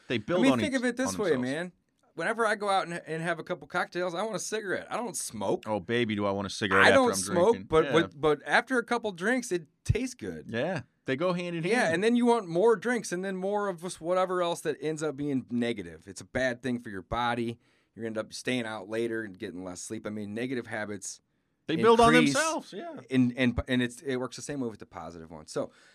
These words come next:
Speaker 2: the purpose of this episode today, guys, is talk about mindset and about habits and about gratitude.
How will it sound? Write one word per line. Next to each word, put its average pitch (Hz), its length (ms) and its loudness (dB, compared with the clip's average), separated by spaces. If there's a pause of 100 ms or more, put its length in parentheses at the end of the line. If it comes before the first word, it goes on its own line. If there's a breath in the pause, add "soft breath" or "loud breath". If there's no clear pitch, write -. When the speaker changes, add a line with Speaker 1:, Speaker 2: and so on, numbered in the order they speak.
(120)
Speaker 2:
the 139 80 -6
purpose 208 360 0
of 185 80 0
this 170 180 0
episode 151 420 -2
today, 135 240 -2
guys, 120 260 -2
is 131 100 -14
talk 180 200 -2
about 165 260 -2
mindset 101 640 -8 (420 soft breath)
and 139 160 -2
about 143 280 0
habits 92 680 -8 (320)
and 117 80 -6
about 127 280 -2
gratitude. 87 760 -8